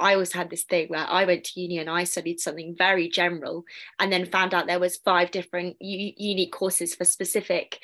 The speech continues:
you know, um, topics, and I sort of wish that I had a bit more knowledge. So really do your research and, and have a look at what's out there.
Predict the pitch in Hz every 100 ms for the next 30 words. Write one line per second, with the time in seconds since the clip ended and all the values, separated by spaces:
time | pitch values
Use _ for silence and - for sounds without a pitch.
0 | - - - 190 180 170 170 - 190 170
1 | 165 - 202 - 151 - - 180 165 -
2 | - - - 190 190 185 - - - 226
3 | 226 - 196 208 190 185 180 180 190 170
4 | 165 - 208 208 247 254 220 208 196 185
5 | 185 - 165 143 - 190 170 - 190 185
6 | 180 202 208 180 - 185 175 - 160 -
7 | - 165